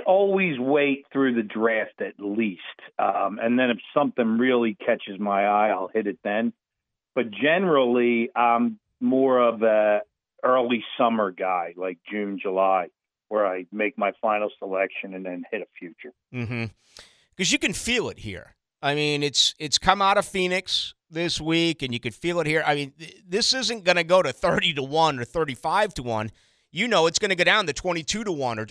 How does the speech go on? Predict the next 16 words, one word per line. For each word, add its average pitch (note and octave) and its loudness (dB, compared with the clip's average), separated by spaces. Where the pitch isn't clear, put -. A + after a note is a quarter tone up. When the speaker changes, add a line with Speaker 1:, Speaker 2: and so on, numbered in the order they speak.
Speaker 2:
or C#3 -4
twenty G#3+ -10
to D3+ -4
one. G#2+ -4
So C3 0
I C3+ 4
guess A3+ 2
if D#3+ -4
you C3 -4
feel B3 -4
that D3+ 2
way C3+ 0
for B2+ -12
Jacksonville, A#2+ -2
you C3 -6
probably E3 -2